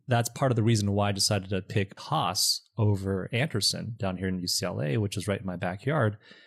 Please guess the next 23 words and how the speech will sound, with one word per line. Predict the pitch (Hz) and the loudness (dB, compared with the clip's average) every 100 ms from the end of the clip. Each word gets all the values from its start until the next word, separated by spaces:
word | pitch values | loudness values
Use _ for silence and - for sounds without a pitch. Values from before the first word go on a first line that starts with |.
| _ _ - | _ _ -2
because | 113 - - 202 143 113 | -2 -2 -6 0 2 2
I | 117 | 2
wanted | 107 101 107 107 104 | 0 2 2 2 2
to | - 101 95 92 | 0 0 0 -2
really | 101 107 104 101 | 2 4 4 2
branch | 90 90 90 - 95 | 0 0 0 -2 -2
out | 90 | -4
into | 90 90 - 95 92 120 | -4 -4 -4 -6 -8 -8
a | 92 | -4
different | 104 95 92 | -4 -4 -6
network | 85 - - - - _ _ _ - | -6 -8 -10 -12 -16 _ _ _ -12
and | 98 | -10
force | - 98 92 - | -4 0 0 0
myself | 90 - 87 85 | 0 0 -2 -4
out | 90 | -6
of | 87 | -4
my | 92 | -6
own | 87 | -10
comfort | - 90 - 95 | -8 -8 -6 -4
zone. | - 101 104 _ _ _ _ _ - | -4 -4 -12 _ _ _ _ _ -4
And | 107 104 104 98 | 0 2 4 4
so | - 110 | 2 2
that's | 101 110 - - - | 2 2 2 0 -2